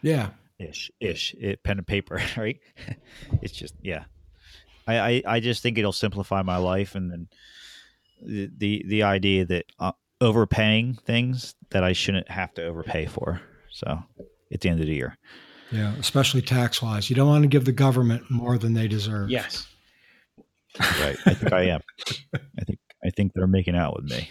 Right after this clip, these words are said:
Speaker 3: Well,
Speaker 2: so.
Speaker 3: it's kinda one, it's
Speaker 1: Yeah.
Speaker 3: kinda one of those things that, you know, it's almost the point that you are better off owning a business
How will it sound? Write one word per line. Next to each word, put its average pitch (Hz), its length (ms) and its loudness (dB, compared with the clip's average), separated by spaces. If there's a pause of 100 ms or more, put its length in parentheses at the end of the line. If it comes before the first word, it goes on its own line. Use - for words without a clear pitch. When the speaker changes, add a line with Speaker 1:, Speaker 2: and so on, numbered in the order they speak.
Speaker 3:
Well, 196 80 4
Speaker 2:
so. 196 60 6
Speaker 3:
it's 185 100 2
kinda 214 220 0
one, 131 220 2
it's - 140 2
Speaker 1:
Yeah. 104 60 -2
Speaker 3:
kinda 208 160 4
one 190 160 2
of 170 40 2
those 151 140 0
things 139 360 0
that, 120 320 0 (340)
you 139 180 0
know, 120 160 0
it's 131 200 -2
almost 170 400 0
the 151 80 0
point 131 340 0
that 123 300 2 (460)
you 160 560 2
are 123 680 4 (680)
better 143 380 2
off 135 260 4
owning 139 320 4
a 123 40 4
business 120 500 0